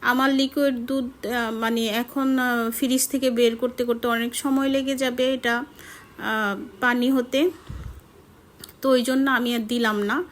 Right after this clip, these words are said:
এটা তোমাদের ইচ্ছা, দিতেও পারো, নাও দিতে পারো। একটু দিলে ভালো হয়, না দিলেও এমন কোনো কিছু হয় না। তো আমি দেখো ভালো করে, আহ,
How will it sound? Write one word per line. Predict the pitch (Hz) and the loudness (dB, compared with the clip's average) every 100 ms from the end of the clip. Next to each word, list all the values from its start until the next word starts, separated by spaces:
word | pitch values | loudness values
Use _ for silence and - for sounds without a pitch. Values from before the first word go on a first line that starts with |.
| - - - - | -12 -20 -20 -6
এটা | 269 339 | -2 0
তোমাদের | 359 330 320 302 | 4 4 6 4
ইচ্ছা, | 285 302 | 2 2
দিতেও | 254 269 269 302 | 2 0 2 2
পারো, | 311 320 339 | 2 4 6
নাও | 339 247 220 | 6 4 2
দিতে | 208 208 | -2 -6
পারো। | 226 214 | -4 -4
একটু | 294 330 | 0 2
দিলে | 311 349 359 | 6 8 8
ভালো | 302 269 269 285 | 6 6 6 4
হয়, | 285 240 294 - - - - - - - - - - 269 | 4 2 2 -6 -16 -20 -20 -20 -20 -20 -20 -20 -10 0
না | 285 330 | 4 4
দিলেও | 370 370 370 | 4 4 6
এমন | 311 285 269 | 4 4 2
কোনো | 254 247 | 2 0
কিছু | 247 262 269 | 0 2 2
হয় | 254 226 | 2 0
না। | 220 285 302 | 0 0 0
তো | 269 | -2
আমি | 247 247 | 0 0
দেখো | 240 247 | 0 0
ভালো | 262 269 262 | 0 2 2
করে, | 262 269 262 330 - - - - 233 | 2 2 2 0 -4 -16 -20 -14 -6
আহ, | 226 | -2